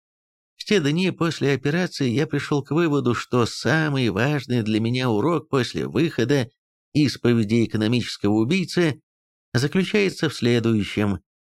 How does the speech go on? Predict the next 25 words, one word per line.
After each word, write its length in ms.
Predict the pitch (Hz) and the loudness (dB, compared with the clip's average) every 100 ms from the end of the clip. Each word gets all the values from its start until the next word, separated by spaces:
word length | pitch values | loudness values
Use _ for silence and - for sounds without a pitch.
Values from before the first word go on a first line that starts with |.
| _ _ _ - | _ _ _ 0
Единственная 760 | 110 104 131 117 117 113 107 | 2 2 0 2 2 4 2
причина, 640 | - 101 92 156 165 120 104 | 2 -2 -2 -2 0 0 0
по 140 | 104 | -2
которой 520 | 104 - 135 135 113 | -2 0 0 2 0
система 800 | - 101 90 - 107 143 131 113 | -2 -4 -4 -2 0 0 0 0
экономических 760 | 101 78 80 101 127 - 117 98 | 0 -4 -4 -4 -4 -4 -2 0
убийц 480 | 92 73 113 135 - | -2 0 0 0 -2
работает, 680 | 98 73 95 147 180 185 - _ _ _ _ | -2 -2 -2 0 0 -2 -6 _ _ _ _
в 100 | _ | _
том, 200 | 226 190 | 0 0
что 260 | - 175 170 | -2 -2 0
мы 160 | 180 | -2
с 180 | - - | -2 -2
вами 360 | 156 165 147 143 | -2 0 -2 -2
допускаем 840 | 131 - 127 - - 143 80 69 | -4 -2 -4 -4 -2 0 0 -2
это. 360 | 62 - 69 - _ _ _ _ _ - | -6 -6 -10 -10 _ _ _ _ _ 0
Мы 200 | 113 117 | 4 4
верим 380 | 127 143 139 120 | 4 4 2 2
в 40 | |
ложь, 360 | 110 117 151 - | 2 2 0 -2
которую 640 | 135 120 123 127 127 101 | -2 -2 0 0 0 0
нам 320 | 95 127 135 | -2 -2 -2
вдалбливают 1040 | 95 90 - 101 143 147 147 143 139 135 113 | -2 -2 -2 0 0 0 -2 0 0 0 -2
в 100 | - | -6
голову, 560 | - 113 160 180 196 | -2 0 2 0 -2